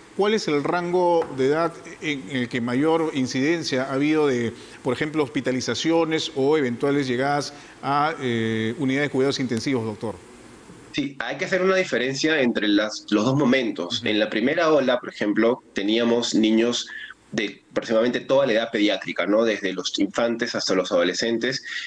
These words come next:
Speaker 2: y la gran mayoría de los niños que ingresaban a hospitalización o a uci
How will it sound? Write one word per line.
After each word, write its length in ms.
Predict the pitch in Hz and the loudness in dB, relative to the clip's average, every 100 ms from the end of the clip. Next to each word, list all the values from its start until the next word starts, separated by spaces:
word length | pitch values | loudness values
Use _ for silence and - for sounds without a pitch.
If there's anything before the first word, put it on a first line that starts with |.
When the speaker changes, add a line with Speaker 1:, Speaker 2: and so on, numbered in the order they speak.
| - | -2
Speaker 2:
y 80 | 110 | 2
la 100 | 113 | 2
gran 220 | 135 156 | 2 2
mayoría 640 | 151 127 113 110 131 135 | 2 4 2 4 4 4
de 100 | 123 | 2
los 160 | 101 - | 0 0
niños 320 | 117 120 127 | 0 2 0
que 120 | 110 | 0
ingresaban 520 | 95 95 - 113 123 | 0 0 0 0 2
a 40 | 113 | 2
hospitalización 840 | - - 92 87 85 - 117 120 - | 0 -4 -4 -4 -4 0 2 2 0
o 160 | 98 | 0
a 80 | 95 | 2
uci 420 | 107 123 - 131 | 2 2 2 0